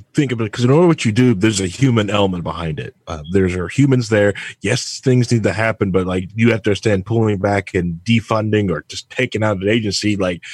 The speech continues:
hey, there was someone that was depending on that the day, the day before, and now it's gone. What are you gonna do about these people the ne-, the next day, the next week? And that's why, you know, like, you know, Andrew Yang and Yang Gang's pretty cool because,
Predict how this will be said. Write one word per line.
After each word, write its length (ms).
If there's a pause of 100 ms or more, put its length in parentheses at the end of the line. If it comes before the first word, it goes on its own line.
(180)
hey, 100
there 100
was 160
someone 180
that 100
was 100
depending 360
on 160
that 220
the 80
day, 180 (200)
the 80
day 220
before, 560 (280)
and 120
now 200
it's 120
gone. 420 (180)
What 160
are 40
you 60
gonna 160
do 160
about 260
these 180
people 300
the 120
ne-, 160 (120)
the 80
next 200
day, 80
the 100
next 280
week? 180 (380)
And 140
that's 280
why, 220
you 140
know, 140
like, 160 (300)
you 100
know, 80 (100)
Andrew 300
Yang 340
and 120
Yang 240
Gang's 300
pretty 260
cool 200
because, 440